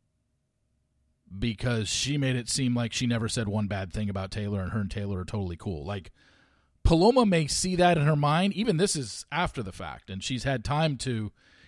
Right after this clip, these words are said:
get out of the house, get some sleep. But that interview with Us Weekly was bizarre.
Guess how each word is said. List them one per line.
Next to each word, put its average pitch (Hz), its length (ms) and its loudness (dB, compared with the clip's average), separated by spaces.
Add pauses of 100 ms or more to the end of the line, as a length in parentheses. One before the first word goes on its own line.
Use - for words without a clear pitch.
get 139 100 0
out 147 140 6
of 131 60 2
the 123 80 2
house, 135 320 4
get 135 180 -2
some 123 140 -2
sleep. 120 380 -2 (1300)
But 117 100 0
that 147 180 6
interview 180 300 8
with 131 100 4
Us 139 200 4
Weekly 127 260 2
was 101 220 -2
bizarre. 80 680 -6